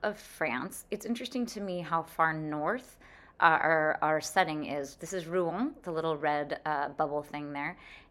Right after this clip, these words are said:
And it's worth noting it's very, you know, f-, far north. The weather would have been cold and a little grim. And they're right on the Seine. So it, it's this sort of this, uh, bourgeois industrial setting in the north of France. Here is Flaubert himself.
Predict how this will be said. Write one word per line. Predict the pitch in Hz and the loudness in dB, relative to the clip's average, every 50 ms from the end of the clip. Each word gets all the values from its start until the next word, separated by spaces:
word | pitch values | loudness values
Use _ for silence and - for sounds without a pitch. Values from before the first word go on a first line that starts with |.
| - - | -4 -2
And | 185 180 220 - | 0 0 0 0
it's | - 185 - - | -2 -4 -4 -2
worth | - 220 247 240 | 2 2 2 2
noting | 226 208 208 202 208 185 | 2 -2 0 -2 -2 -4
it's | 165 - - - | -4 -8 -10 -10
very, | 185 175 180 175 180 170 - | -2 0 0 0 0 -2 -6
you | - - 170 | -8 -8 -8
know, | 156 151 156 - | -8 -8 -10 -12
f-, | - - - - - - | -14 -18 -20 -20 -20 -14
far | - - 160 165 | -2 4 4 4
north. | 151 180 156 160 175 208 - - | 4 4 2 0 -2 -2 -4 -2
The | - 160 156 | 0 0 0
weather | 147 160 160 151 160 | 2 2 2 2 2
would | 156 151 143 | 0 -2 -2
have | - | -4
been | - 147 147 | -6 -8 -8
cold | - - - 170 160 156 160 170 170 | -6 -4 0 2 4 4 4 2 0
and | 170 156 156 | -2 -4 -4
a | 156 | -4
little | 156 160 165 143 | -4 -2 -2 -4
grim. | 147 135 151 156 160 160 170 208 247 247 - - - - - - - - | -4 -4 -2 0 0 2 2 0 0 -2 -4 -16 -20 -20 -20 -20 -14 -8
And | - 180 180 175 175 175 175 175 - 180 | -4 0 2 2 2 2 2 0 2 4
they're | 196 185 | 4 6
right | 175 196 208 254 | 6 6 6 4
on | 269 | 2
the | 262 254 | 0 0
Seine. | 247 - - 240 233 170 135 123 - | 0 2 2 2 2 2 -2 -6 -6
So | - - 175 - - | -2 -2 -2 0 0
it, | - - - | -2 -4 -4
it's | - - | -6 -8
this | - 185 180 | -8 -8 -6
sort | - - 202 | -4 -2 -2
of | 196 180 | 0 2
this, | 190 185 180 - - - | 0 -2 -2 -2 -2 2
uh, | - 165 160 160 | 4 4 4 4
bourgeois | 151 - 156 165 170 156 156 160 160 156 156 - | 2 -2 -2 0 0 0 0 2 2 2 2 0
industrial | 156 156 156 147 147 156 - - - - 156 151 147 139 | -2 -4 0 0 0 0 -2 -6 -8 -6 -4 -4 -4 -4
setting | - - - - - - 139 139 151 151 - - _ - | -6 -4 -4 -4 -2 -2 -4 -6 -6 -8 -10 -14 _ -10
in | 160 165 | -8 -6
the | 160 | -6
north | 156 143 - - 151 - | -6 -6 -8 -8 -8 -10
of | 156 - | -12 -10
France. | - - 269 226 - - - - - - _ _ _ _ - | -4 -4 -2 -2 -4 -6 -10 -16 -18 -18 _ _ _ _ -20
Here | - - - 170 170 160 | -14 -6 -2 0 0 0
is | 147 151 147 - | 0 -2 -6 -8
Flaubert | - - - 156 147 147 156 143 139 135 | -10 -6 -4 -4 -2 0 0 -2 -2 -2
himself. | 143 143 143 139 139 - 143 151 226 330 - - | -6 -8 -10 -10 -6 -2 0 2 2 0 -2 -10